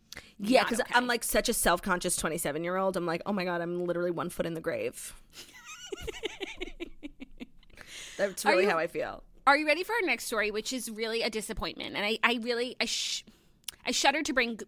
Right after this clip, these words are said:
Speaker 2: bad news to the table today, but there's bad news in the air.
Speaker 1: There's already bad news 'cause you're leaving us for a month, so just rip the Band-Aid off.
Speaker 2: The Beauty and the Beast Gaston prequel is not going
Speaker 1: <gasps>
Speaker 2: forward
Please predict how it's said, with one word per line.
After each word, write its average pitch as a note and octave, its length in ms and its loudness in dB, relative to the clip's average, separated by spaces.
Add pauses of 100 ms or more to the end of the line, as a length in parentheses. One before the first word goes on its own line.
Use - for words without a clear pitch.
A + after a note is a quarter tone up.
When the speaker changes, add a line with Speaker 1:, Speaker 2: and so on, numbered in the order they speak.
Speaker 2:
bad G3+ 220 6
news F#3 260 -8
to G#3+ 80 -4
the F3+ 60 -4
table E3+ 280 -6
today, - 340 -6
but D#3 240 -4
there's F#3 280 -6
bad - 200 -6
news - 240 -14
in F3 180 -10
the - 140 -16
air. - 240 -14 (840)
Speaker 1:
There's G#3+ 180 -2
already G3 300 2
bad F3+ 220 0
news F#3+ 240 -6
'cause F3 160 -6
you're D#3+ 100 -4
leaving - 220 -6
us - 140 -8
for - 100 -6
a F3+ 60 -6
month, - 220 -10
so - 140 -6
just F#3 180 -6
rip E3+ 240 -2
the E3+ 100 -2
Band-Aid D3 360 -6
off. F2+ 420 -8 (360)
Speaker 2:
The C4 100 -2
Beauty D4 280 2
and F#4+ 100 0
the F4+ 80 2
Beast B3+ 340 -4
Gaston A3 440 0
prequel F#3 480 -4
is A3 180 -6
not G#3 340 4
going G#3 260 0
Speaker 1:
<gasps> - 20 -8
Speaker 2:
forward D#3+ 560 -4